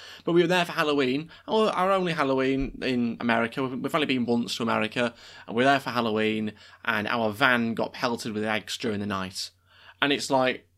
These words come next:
wow, thanks for that. What a welcome to America, do you know what I mean? We, we fired a van, you pelted it with eggs. Now, it was wiped clean the next morning, you'll be delighted to hear,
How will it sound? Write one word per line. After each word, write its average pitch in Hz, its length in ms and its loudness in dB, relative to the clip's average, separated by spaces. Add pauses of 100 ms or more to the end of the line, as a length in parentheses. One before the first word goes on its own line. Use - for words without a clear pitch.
wow, 104 440 -2
thanks 175 280 0
for 120 80 -6
that. 127 260 4
What 160 120 4
a 151 60 2
welcome 147 420 0
to 156 100 -6
America, 143 360 2
do 113 60 -2
you 107 80 -4
know 127 140 4
what 135 60 0
I 127 80 2
mean? 117 120 0
We, 123 120 0
we 135 180 -4
fired 170 300 0
a 110 60 0
van, 110 400 4 (160)
you 127 120 -4
pelted 117 360 0
it 104 80 0
with 175 100 -4
eggs. 95 400 -8 (280)
Now, 151 220 4
it 156 120 0
was 175 120 -4
wiped 180 280 4
clean 143 240 2
the 127 40 -2
next 123 260 0
morning, 135 300 2
you'll 131 80 0
be 120 120 -2
delighted 147 560 0
to 107 80 -2
hear, 107 280 -2